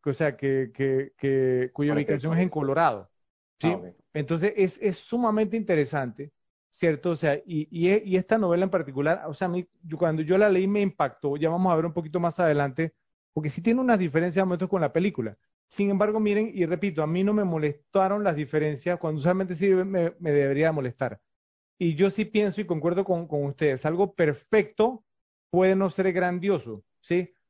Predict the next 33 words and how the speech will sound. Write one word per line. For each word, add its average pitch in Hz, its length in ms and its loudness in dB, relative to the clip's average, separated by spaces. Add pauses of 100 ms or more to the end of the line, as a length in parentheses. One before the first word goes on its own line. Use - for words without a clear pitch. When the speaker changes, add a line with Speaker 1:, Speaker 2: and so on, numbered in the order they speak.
Speaker 1:
Pero 170 180 2
la 160 160 2
perfección, 165 480 -2
digamos, 196 280 2
se 175 120 0
basa 180 480 0
en 165 360 -4
si, 156 540 -4 (380)
si 151 500 -4
la 156 240 -2
película 170 640 0 (320)
logra 202 640 2
el 156 200 -6
cometido, 175 680 -2
¿cierto?, 165 340 -2
que 156 120 -2
tenía 147 360 -2
o 170 60 -6
con 147 200 -4
que 139 140 -2
se 139 120 -8
inició. 131 500 -2
Y 135 80 -8
yo 135 120 -4
pienso 156 220 -4
que 147 80 -2
esta 143 220 -2
película 139 340 -4
lo 131 120 -2
logra 175 440 0 (380)
a 214 100 4
la 165 120 4
perfección. 120 580 -10